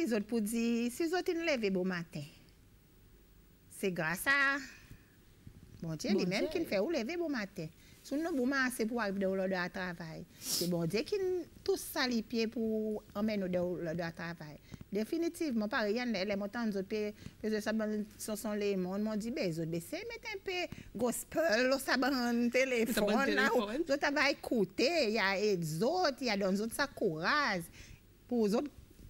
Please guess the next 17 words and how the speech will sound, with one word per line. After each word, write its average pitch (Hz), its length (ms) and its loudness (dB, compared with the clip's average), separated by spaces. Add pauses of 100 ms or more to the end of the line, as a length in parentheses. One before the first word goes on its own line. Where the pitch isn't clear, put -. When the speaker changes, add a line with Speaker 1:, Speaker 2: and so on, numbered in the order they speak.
Speaker 1:
quand 262 260 -6
ils 240 200 0
ont 240 60 0
la 233 240 0
journée, 190 560 0
et 214 180 2
les 202 60 -2
autres, 240 100 -2
la 233 140 0
journée, 196 240 -4
mais 226 80 -2 (180)
c'est 214 200 -4
un - 20 -4
bon, 233 640 -4 (720)
une 233 100 2
bonne 180 140 4
atmosphère. 226 840 0